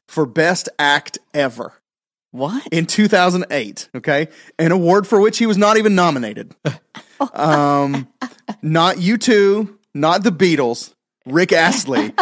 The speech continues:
Speaker 2: <laughs>
Speaker 1: is M T V Europe's Best Act Ever. M T V allowed fans to nominate artists who weren't originally listed.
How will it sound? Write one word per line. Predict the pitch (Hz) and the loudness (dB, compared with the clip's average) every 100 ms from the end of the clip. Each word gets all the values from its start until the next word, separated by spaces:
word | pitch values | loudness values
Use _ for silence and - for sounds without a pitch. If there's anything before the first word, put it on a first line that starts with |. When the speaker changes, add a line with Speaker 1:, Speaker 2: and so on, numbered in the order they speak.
| 330 | -4
Speaker 2:
<laughs> | - 330 | -4 -4
Speaker 1:
is | 160 165 | 0 0
M | 170 | 2
T | 226 | 2
V | 190 | 2
Europe's | 214 214 226 180 - | 2 2 2 0 -6
Best | 135 170 170 - - | -6 0 0 0 -2
Act | 143 147 - - | 0 0 -4 -2
Ever. | 139 117 107 - - - - | 0 0 -8 -10 -20 -16 -2
M | 185 | 0
T | 240 233 | 2 2
V | 208 | 2
allowed | 190 175 170 165 | 4 4 2 -2
fans | - 190 202 208 | -2 0 0 -2
to | 196 | -2
nominate | 160 160 165 165 - | 0 0 0 -2 -2
artists | 143 143 143 - - | 0 2 0 -4 -2
who | 147 | -2
weren't | 143 147 | 0 -2
originally | 143 135 123 131 127 | -4 -4 -6 -6 -6
listed. | 139 196 - 90 - | 0 0 0 -12 -16